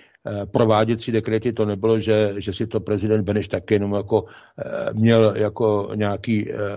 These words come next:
hezký sen a, a tak se ráno probudil a napsal nějaké dekrety.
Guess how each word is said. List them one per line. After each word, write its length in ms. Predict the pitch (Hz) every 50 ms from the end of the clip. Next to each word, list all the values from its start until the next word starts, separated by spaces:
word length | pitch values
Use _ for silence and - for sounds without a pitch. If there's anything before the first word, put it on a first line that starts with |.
| 104 107 104 - -
hezký 420 | 87 95 110 107 - - - 117
sen 420 | 110 - - 107 110 113 120 123
a, 120 | 120 113 107
a 180 | 104 - 101
tak 160 | 95 - 101 92
se 120 | - 113
ráno 240 | 101 101 110 110 101
probudil 540 | 85 - 98 92 95 104 98 104 110 110 107
a 140 | 104 98 - - - - -
napsal 320 | 104 98 - - 113 107
nějaké 300 | 104 104 107 104 - 107
dekrety. 640 | 90 87 82 - 104 98 - - 104 104 107 113 113